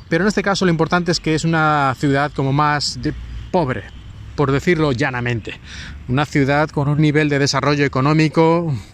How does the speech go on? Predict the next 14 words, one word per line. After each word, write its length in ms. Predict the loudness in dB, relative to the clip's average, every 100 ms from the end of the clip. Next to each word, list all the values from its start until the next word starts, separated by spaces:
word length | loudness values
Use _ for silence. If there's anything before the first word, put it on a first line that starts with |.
| -8
inferior 600 | -4 -4 -2 0 2 2
a 80 | 0
Shanghái, 560 | -2 -4 0 2 2 0
a 80 |
Pekín 480 | -2 -2 2 2 0 -4 -14 -16 -12
y 140 | -8 -6
a 60 |
Shenzhen 540 | -4 0 2 2 2 2
y 120 | 0
todo 180 | 0 0
este 160 | 0
tipo 240 | 0 0 2
de 160 | 2
ciudades 580 | 2 0 0 -2 -4 -8